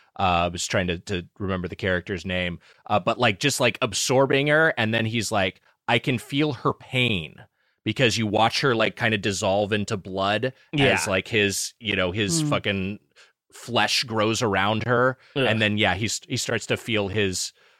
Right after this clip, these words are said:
Speaker 1: uh, like, that transfer of, of the, uh, uh, the, the neurological sensation of pain. He starts to feel that in his own body, which is just, like, a nightmare.
Speaker 3: "I can feel you." Y-, you know the dub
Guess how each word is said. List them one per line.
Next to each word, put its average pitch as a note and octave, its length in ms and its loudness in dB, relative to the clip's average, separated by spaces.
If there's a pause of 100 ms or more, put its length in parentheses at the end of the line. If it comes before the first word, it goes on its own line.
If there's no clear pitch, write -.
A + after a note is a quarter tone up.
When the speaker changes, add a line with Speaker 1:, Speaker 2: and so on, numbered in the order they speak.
(200)
Speaker 1:
uh, G2+ 200 4
like, G2+ 200 -2
that G2+ 120 0
transfer A2 600 0
of, F#2+ 320 0
of F#2+ 260 0
the, F#2 240 -2
uh, F2+ 180 0 (140)
uh, F#2+ 180 -6
the, F#2 240 -6
the G2 120 -6
neurological G2+ 640 0
sensation G2 560 -4
of F2 100 -8
pain. G2 320 -4
He F#2 80 -6
starts F#2+ 300 -8
to G2 80 -12
feel F#2+ 180 -6
that F2+ 160 -2
in F2 100 -8
his E2 140 -8
own F2 240 -6
body, E2 380 -6
which E2+ 200 -12
is F2+ 80 -12
just, - 220 -8
like, F2 160 -10
a E2+ 40 -8
nightmare. E2 600 -10 (1900)
Speaker 3:
"I C#4 880 4
can C#4 300 4
feel D#4+ 520 4
you." A3 360 -4
Y-, A3 240 -6
you C#4 140 2
know G4 160 4
the C4+ 100 4
dub F#3 600 6